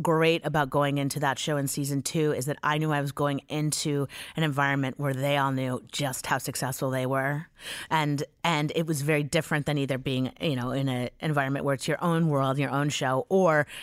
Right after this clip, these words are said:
in the case of Time After Time that I did when Kevin had a first season show where they hadn't even aired yet and they didn't even know what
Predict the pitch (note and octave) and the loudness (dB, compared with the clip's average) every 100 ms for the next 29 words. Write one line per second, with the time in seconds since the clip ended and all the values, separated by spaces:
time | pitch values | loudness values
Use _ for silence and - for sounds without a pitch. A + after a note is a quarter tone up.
0 | - D#3+ - C#3+ D3 - D3+ C3+ C#3+ - | -4 -2 0 -2 -2 0 0 0 -2 0
1 | A#3+ G3 D3+ D3 C3+ C3 F3 D3+ D3+ C3+ | 2 4 2 0 0 0 0 2 2 0
2 | - G#3 - D3+ D3 D3+ C#3 - - - | 0 -2 0 0 0 2 0 -2 -12 -14
3 | - - G3 F3+ F3+ F3+ E3+ B3 F3+ F3 | -16 -4 2 4 6 4 4 2 4 4
4 | G3 G3 F3+ D#3+ E3+ E3+ E3 E3+ D#3+ D3+ | 4 4 2 2 2 4 4 4 4 4
5 | D3+ D3 | 4 2